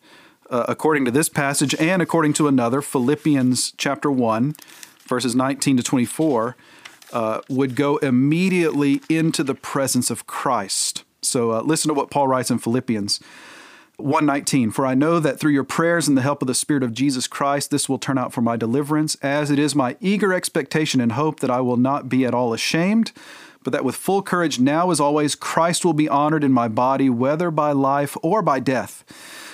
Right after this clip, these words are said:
For to me to live is Christ, and to die is gain. If I am to live in the flesh, that means fruitful labor for me.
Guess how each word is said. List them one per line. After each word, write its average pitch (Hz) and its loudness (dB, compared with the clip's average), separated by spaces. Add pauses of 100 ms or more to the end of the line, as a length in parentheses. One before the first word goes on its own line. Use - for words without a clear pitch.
For - -2
to 151 0
me 160 2
to 170 0
live 156 2
is 156 0
Christ, - -2 (300)
and 117 -2
to 120 -2
die 131 0 (140)
is 113 -4
gain. 127 -2 (600)
If 165 -2
I 185 4
am 180 0
to 175 2
live 170 4
in 175 2
the 156 2
flesh, 156 -2
that 151 -2
means 143 2
fruitful 190 -2
labor 156 0
for 120 -4
me. 110 -6